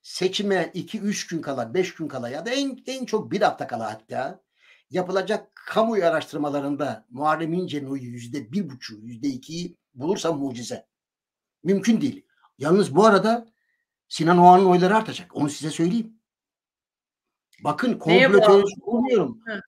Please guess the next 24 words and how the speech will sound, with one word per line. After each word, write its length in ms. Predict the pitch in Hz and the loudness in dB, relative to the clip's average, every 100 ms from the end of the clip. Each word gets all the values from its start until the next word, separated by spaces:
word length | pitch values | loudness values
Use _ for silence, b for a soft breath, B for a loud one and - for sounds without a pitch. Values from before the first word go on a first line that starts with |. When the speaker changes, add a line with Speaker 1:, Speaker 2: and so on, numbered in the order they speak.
| - | -6
Speaker 1:
İddia 440 | 175 139 226 240 | -6 6 10 12
ederek 340 | 233 208 185 | 10 6 2
söylüyorum. 500 | - 151 127 110 110 - | -2 -6 -6 -10 -14 -12
İddia 460 | 131 123 185 208 | -12 0 2 2
ederek 340 | 180 180 185 - | 0 0 -2 -2
söylüyorum. 380 | 156 139 120 135 | -6 -8 -8 -2
Yanılabilir 460 | 247 254 247 226 | 0 2 0 0
miyim? 200 | 202 139 | -4 -4
Yanılmayacağım. 680 | 147 202 226 165 123 110 95 _ _ b b _ | -2 -2 -2 -4 -6 -14 -20 _ _ b b _
Devlet 560 | 113 196 196 247 247 | -4 -2 0 0 0
Bahçeli'nin 800 | 147 175 220 220 208 170 151 135 | 0 2 4 2 -4 -2 -2 -6
yeni 500 | 117 147 185 254 226 | -6 0 2 0 -2
veliahtı 800 | 170 165 156 147 - 208 220 - _ _ _ _ _ | -2 0 0 0 -2 -6 -6 -10 _ _ _ _ _
Sinan 440 | _ - 143 156 139 | _ -10 -6 -4 -4
Oğan. 320 | 135 95 - _ _ | -6 -10 -16 _ _
Ha, 80 | 208 | -14
lütfen 680 | 180 180 185 220 220 160 151 | -14 -12 -10 -8 -6 -10 -8
not 180 | 147 123 | -12 -12
edin. 200 | - _ _ _ _ _ _ _ b | -16 _ _ _ _ _ _ _ b
Devlet 360 | - 196 254 180 | 0 0 0 4
Bahçeli 320 | 240 240 247 | 4 4 0
istediği 340 | 247 - 233 233 | -2 -2 -2 -2
için 240 | 226 208 | -4 -2
değil. 340 | 233 190 - | -2 -2 -8